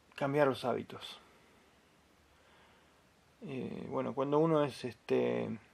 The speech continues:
adolescente, chico, es cuando más, eh, digamos, más vivo, con más intensidad vive la vida, y el hecho de muchas veces no tener la plata que uno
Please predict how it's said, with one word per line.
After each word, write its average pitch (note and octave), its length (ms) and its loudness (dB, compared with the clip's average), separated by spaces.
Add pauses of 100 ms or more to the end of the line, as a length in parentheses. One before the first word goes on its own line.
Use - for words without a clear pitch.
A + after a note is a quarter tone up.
(220)
adolescente, C3+ 1000 4
chico, C3+ 400 2
es A2+ 60 -6
cuando A#2 400 0
más, - 720 -4 (520)
eh, - 280 -16 (920)
digamos, B2 340 -2
más C3 240 2
vivo, C3+ 640 2 (520)
con B2+ 120 -4
más C3+ 180 -2
intensidad C3+ 600 2
vive C3+ 220 4
la B2 120 4
vida, C3 500 2 (600)
y B2+ 80 0
el B2+ 60 6
hecho C#3 320 4
de B2 400 2 (600)
muchas C#3+ 320 -2
veces C#3 240 -2
no B2+ 160 0
tener C3 340 2
la B2+ 160 4
plata B2+ 420 0
que A2+ 280 0
uno A2+ 520 0